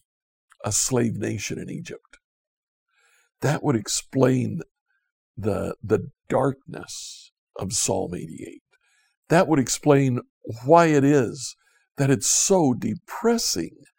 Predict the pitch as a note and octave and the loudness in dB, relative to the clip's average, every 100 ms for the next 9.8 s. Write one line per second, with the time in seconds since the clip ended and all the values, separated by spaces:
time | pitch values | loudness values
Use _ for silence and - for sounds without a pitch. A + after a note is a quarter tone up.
0 | _ _ _ _ _ _ - D3 E3+ E3 | _ _ _ _ _ _ -2 0 4 2
1 | C#3 C3 C3 D3 A#2+ - E3 E3 - _ | 4 2 2 2 2 0 -8 -14 -18 _
2 | _ _ _ _ A#2+ A#2+ - C3+ B2+ - | _ _ _ _ -6 -6 -4 -4 -4 -6
3 | - - - - - _ - F2+ D#3 - | -12 -14 -14 -16 -18 _ -14 -12 -10 -10
4 | - - - _ _ _ _ _ C3 C#3 | -12 -16 -20 _ _ _ _ _ 4 6
5 | C3+ C3+ C#3+ C#3+ D3 A3 F3 - - - | 8 6 6 6 6 6 4 2 -6 -12
6 | _ _ _ _ D3 C3 B2 C3+ C3 - | _ _ _ _ 2 2 4 4 2 0
7 | B2+ A#2+ A2+ B2 - F2+ - - - - | 2 2 2 0 -2 -10 -12 -20 -18 -16
8 | - _ _ _ _ _ _ _ _ _ | -18 _ _ _ _ _ _ _ _ _
9 | _ A2+ A#2 G#2 B2+ C#3 - | _ 6 6 6 4 4 2